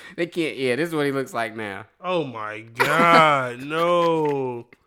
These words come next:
Speaker 1: But he still dresses like Lando.
Speaker 2: Bruh, no. He does still dress like Lando. I give him that,
Speaker 1: He
Speaker 2: but
Speaker 1: brought his swagger to the character.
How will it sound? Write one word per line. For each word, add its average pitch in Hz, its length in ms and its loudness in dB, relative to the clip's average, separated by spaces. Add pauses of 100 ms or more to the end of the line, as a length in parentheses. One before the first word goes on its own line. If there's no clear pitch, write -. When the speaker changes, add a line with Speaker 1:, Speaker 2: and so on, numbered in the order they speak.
(800)
Speaker 1:
But 196 100 -6
he 202 60 -2
still 202 260 0
dresses 196 380 -2
like 160 160 2
Lando. 165 300 0
Speaker 2:
Bruh, 202 280 0 (100)
no. 226 420 -2
He 147 160 -2
does 131 280 -6
still 123 220 -10
dress 113 260 -8
like 110 200 -10
Lando. 107 280 -10
I 117 140 -4
give 113 240 -12
him 110 120 -14
that, 110 140 -10
Speaker 1:
He 147 60 -2
Speaker 2:
but 139 120 -4
Speaker 1:
brought 156 220 2
his 156 160 -10
swagger 139 440 -4
to - 160 -12
the 123 100 -10
character. 131 540 -6